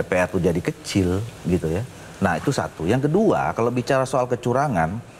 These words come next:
saya udah berkali-kali mengatakan, kalau potensi kecurangan itu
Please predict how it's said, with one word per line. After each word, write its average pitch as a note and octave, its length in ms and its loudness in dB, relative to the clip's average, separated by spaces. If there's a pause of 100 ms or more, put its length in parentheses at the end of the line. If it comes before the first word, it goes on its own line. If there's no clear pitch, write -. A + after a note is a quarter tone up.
(640)
saya D3 220 2
udah D#3 100 0
berkali-kali G#2+ 560 0
mengatakan, D#2+ 720 -2
kalau A#2+ 240 0
potensi B2 480 -2
kecurangan A2 560 0
itu E2+ 480 -4